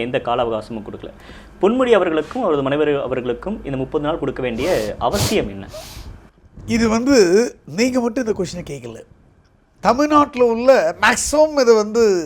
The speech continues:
Speaker 2: இந்த கொஸ்டின் ரைஸ் பண்றாங்க. ஆக்சுவலா பார்க்க போனா தண்டனை காலங்கள் அப்படின்னு இருக்கு. அதாவது மூன்று வருடங்களுக்குள்ள வந்து ஒரு தண்டனை வழங்கப்பட்டால் அப்ப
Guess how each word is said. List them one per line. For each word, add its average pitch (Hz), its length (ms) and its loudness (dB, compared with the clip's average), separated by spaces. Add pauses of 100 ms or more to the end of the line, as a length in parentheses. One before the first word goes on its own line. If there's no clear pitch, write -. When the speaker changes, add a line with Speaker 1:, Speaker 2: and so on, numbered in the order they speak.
(460)
Speaker 2:
இந்த 202 180 -2
கொஸ்டின் 185 280 -6
ரைஸ் 156 220 -4
பண்றாங்க. - 340 -16 (920)
ஆக்சுவலா 240 420 2
பார்க்க 160 260 -4
போனா 127 220 -14 (1160)
தண்டனை 277 520 8 (160)
காலங்கள் 208 480 4
அப்படின்னு 147 320 -6
இருக்கு. - 180 -20 (1400)
அதாவது 277 300 8 (420)
மூன்று 339 500 4
வருடங்களுக்குள்ள 277 1080 4 (140)
வந்து 233 260 2 (920)
ஒரு 269 160 10 (300)
தண்டனை 226 340 4 (480)
வழங்கப்பட்டால் 202 840 2 (840)
அப்ப 220 160 2